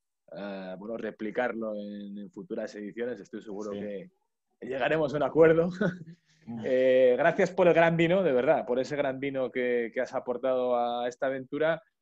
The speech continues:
Speaker 1: Eh, quizás, eh, por los comentarios que hemos recibido de la gente, ha, ha sido el vino que más ha sorprendido.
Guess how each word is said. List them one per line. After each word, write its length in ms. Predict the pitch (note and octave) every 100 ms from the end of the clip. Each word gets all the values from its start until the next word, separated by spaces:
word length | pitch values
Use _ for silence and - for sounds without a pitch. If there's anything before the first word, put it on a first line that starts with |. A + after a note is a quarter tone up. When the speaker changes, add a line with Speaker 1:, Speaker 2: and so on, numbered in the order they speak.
| _
Speaker 1:
Eh, 220 | A#2+ C3
quizás, 600 | - C3 E3+ F3+ F3+ -
eh, 140 | D3 C3
por 200 | C3+ B2+
los 140 | B2+
comentarios 600 | - B2+ B2 B2 D3+ D3+
que 100 | -
hemos 160 | C#3 C3+
recibido 400 | C3 C3+ C3+ C3
de 80 | B2+
la 120 | A#2+
gente, 360 | - C#3+ B2+ C3
ha, 340 | B2+ C3 B2
ha 40 | C3
sido 240 | - C#3
el 60 | C3
vino 200 | C#3 B2
que 120 | A#2+
más 180 | C3 C#3
ha 40 |
sorprendido. 720 | - A2+ A#2 A2 A#2+ C3 F3+